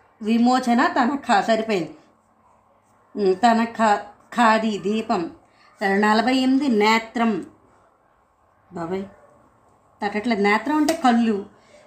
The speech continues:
కానీ చా వచ్చింది కదా. సరే, నలభై నాలుగు నిలువ ఏమిటి? ముక్కంటి, త్రిమూర్తి.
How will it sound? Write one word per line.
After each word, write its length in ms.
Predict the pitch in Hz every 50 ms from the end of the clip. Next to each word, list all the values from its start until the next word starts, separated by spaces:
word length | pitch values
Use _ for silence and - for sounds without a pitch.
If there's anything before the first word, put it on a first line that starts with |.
| - -
కానీ 180 | - 277 294 330
చా 400 | 320 - - 254 226 247 294 320
వచ్చింది 340 | 339 330 - - 277 277 277
కదా. 440 | 277 254 240 247 247 247 247 247 240 - - _ _ -
సరే, 200 | 214 196 180 185
నలభై 380 | 196 208 214 220 226 214 254 269
నాలుగు 300 | 269 269 269 269 269 269
నిలువ 280 | 254 247 233 247 240
ఏమిటి? 420 | 254 247 240 240 233 240 240 240 240 240 233 - - - _ _ _ _ _ _ - 233
ముక్కంటి, 760 | 233 233 226 - - - 254 233 220 220 - 233 214 214 - - - _ _ _ _ _ _ _ _ _ _ _ _ _ _ _ _ _ _ _ _ -
త్రిమూర్తి. 840 | 254 214 247 247 247 240 247 247 240 233 - - - 262 233 - -